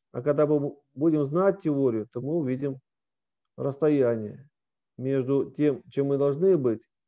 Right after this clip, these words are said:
и тем, кем мы щас являемся. Это будет нас подвигать, чтобы двигаться. Вот как святые говорят,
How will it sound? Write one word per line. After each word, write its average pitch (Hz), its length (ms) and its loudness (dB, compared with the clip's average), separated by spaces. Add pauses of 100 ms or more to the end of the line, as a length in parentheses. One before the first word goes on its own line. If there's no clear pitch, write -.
(160)
и 123 120 -12
тем, 156 460 -2 (280)
кем 135 220 -2
мы 123 60 -6
щас 127 360 -8 (100)
являемся. 113 680 -8
Это 131 220 -10
будет 131 220 -6
нас - 160 -10 (100)
подвигать, 117 600 -4 (180)
чтобы 113 220 -14
двигаться. 107 380 -14 (680)
Вот 131 200 -4
как 139 180 2
святые 139 400 0
говорят, 135 400 2